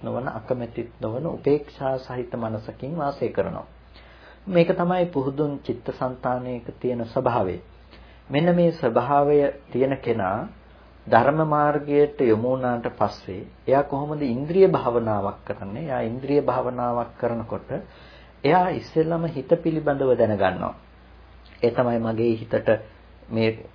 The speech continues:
කැමැත්ත ඇති වුණා, අකමැත්ත ඇති වුණා, කැමැත්ත හෝ අකමැත්ත නොවන උපේක්ෂාවකටපත් වුණා කියලා එයා තේරුම් ගන්නවා. එතකොට මූලිකම අධීර අද අපිට කරන්නට තියෙන දේ හැටියට අපි කතා කළොත් අපේ හිතේ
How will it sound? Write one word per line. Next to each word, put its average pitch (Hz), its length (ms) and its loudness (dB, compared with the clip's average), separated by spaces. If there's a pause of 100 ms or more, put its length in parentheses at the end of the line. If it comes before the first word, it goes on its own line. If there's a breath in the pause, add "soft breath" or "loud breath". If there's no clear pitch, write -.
(380)
කැමැත්ත 110 460 -2
ඇති - 320 4
වුණා, 160 280 2
අකමැත්ත 110 540 -4
ඇති 107 280 0
වුණා, 156 280 -2
කැමැත්ත 113 540 -4
හෝ 113 220 -2
අකමැත්ත 110 500 -4
නොවන 107 240 -6
උපේක්ෂාවකටපත් 110 1160 -6
වුණා 143 240 -6 (680 loud breath)
කියලා 147 300 2
එයා 135 180 0
තේරුම් 110 320 0
ගන්නවා. - 300 -8 (380)
එතකොට 165 320 -6 (200)
මූලිකම 156 500 0
අධීර 127 380 0
අද 127 160 0
අපිට 120 380 -4
කරන්නට 120 540 0
තියෙන 120 340 -4
දේ 110 180 2
හැටියට 104 380 -4
අපි 107 160 -10
කතා 104 320 -6
කළොත් 110 360 -4 (480 loud breath)
අපේ 175 360 2
හිතේ 147 460 2